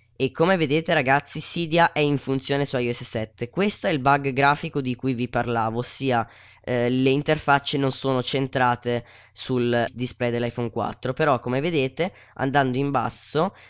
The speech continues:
iPhone quattro G S M che monta I O S sette punto zero punto due,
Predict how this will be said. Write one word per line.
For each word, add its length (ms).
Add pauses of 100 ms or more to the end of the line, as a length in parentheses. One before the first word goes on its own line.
(140)
iPhone 540
quattro 720
G 320
S 220
M 600
che 180
monta 420
I 140
O 140
S 200
sette 340
punto 300
zero 180
punto 280
due, 340